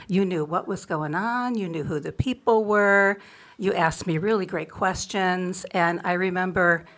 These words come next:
I loaded a, I, I asked you a really tough question, something I was genuinely grappling with that was hard.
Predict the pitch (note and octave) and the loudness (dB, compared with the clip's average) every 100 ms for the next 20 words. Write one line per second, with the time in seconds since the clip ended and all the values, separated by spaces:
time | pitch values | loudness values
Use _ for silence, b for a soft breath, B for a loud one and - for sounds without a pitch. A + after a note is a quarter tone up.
0 | _ - E3+ F#3 G#3 F3 F#3 F#3+ F#3+ E3 | _ -4 -2 -2 -4 -4 -2 -2 -4 -4
1 | - F3 - F3 F3+ G3 - A#3+ F3 E3 | -2 -4 -4 -4 -4 -6 -4 -2 0 0
2 | E3+ E3+ E3+ - E3+ E3+ E3 - F#3 A#3+ | 0 0 -2 0 0 0 -2 -2 -2 0
3 | F#3 E3 D#3+ - E3+ E3 F#3 F#3+ E3+ E3+ | 0 0 -2 -4 -4 -2 -4 -4 -6 -4
4 | D#3+ D#3 A3 A#3+ B3 C#4 C#4+ - E3 D3+ | -4 -4 -6 -6 -4 -6 -8 -8 -6 -8
5 | - - D#3 F#3+ D4 | -8 -6 -4 -4 -6